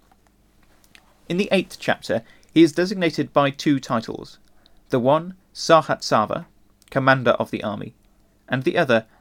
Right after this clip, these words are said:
Sarsarim, commander of commanders, or commander-in-chief of the army. In the seventh chapter, the Son of Man and the Holy Ones and their people are introduced upon the arena of the dragon power,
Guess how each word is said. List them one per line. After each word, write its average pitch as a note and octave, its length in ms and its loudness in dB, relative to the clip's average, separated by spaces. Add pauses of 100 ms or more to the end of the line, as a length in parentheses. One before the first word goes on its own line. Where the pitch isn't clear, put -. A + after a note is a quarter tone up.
Sarsarim, C3+ 920 -2 (460)
commander C#3 420 0
of A#2 320 2
commanders, - 640 -6
or A2+ 200 -2
commander-in-chief A2 960 -4 (200)
of - 120 -8
the - 140 -8
army. G#2 300 -12 (1200)
In C3+ 120 -4
the C3+ 60 -4
seventh - 460 -4
chapter, - 420 -10 (600)
the D3+ 80 -2
Son F#3 260 -2
of G3 100 -2
Man A2 380 -2
and C#3 200 -2
the D3+ 100 -4
Holy C3+ 260 -2
Ones G2+ 400 -10
and D3 220 -4
their D3+ 160 2
people A2+ 440 -10 (380)
are C3+ 160 2
introduced F3 680 -6
upon D3+ 340 -4
the E3 160 -8
arena B2+ 380 -2
of A#2 220 -2
the C3 100 -6
dragon A#2+ 460 -2
power, G#2+ 360 -6